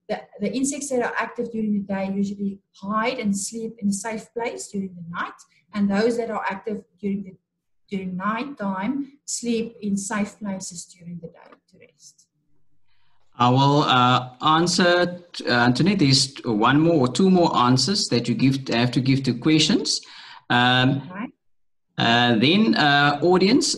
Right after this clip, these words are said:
Speaker 2: um, and attendees, um, you can also direct your questions and requests,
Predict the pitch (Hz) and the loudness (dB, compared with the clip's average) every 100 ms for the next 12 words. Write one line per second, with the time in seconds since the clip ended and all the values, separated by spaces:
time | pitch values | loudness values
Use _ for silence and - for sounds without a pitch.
0 | - 143 147 147 151 151 127 127 127 175 | -4 2 4 4 2 2 2 0 2 2
1 | 170 180 220 - - _ 131 139 143 147 | 2 2 0 -4 -8 _ 2 4 4 4
2 | 151 156 - - 226 254 247 175 131 160 | 4 4 2 2 2 4 4 2 2 0
3 | - 151 147 151 156 156 156 - - _ | 0 2 4 6 4 2 -2 -10 -20 _
4 | - 196 196 - 190 160 147 147 151 180 | 2 4 4 4 4 4 4 4 2 2
5 | 180 180 180 - - | 4 2 0 -4 -6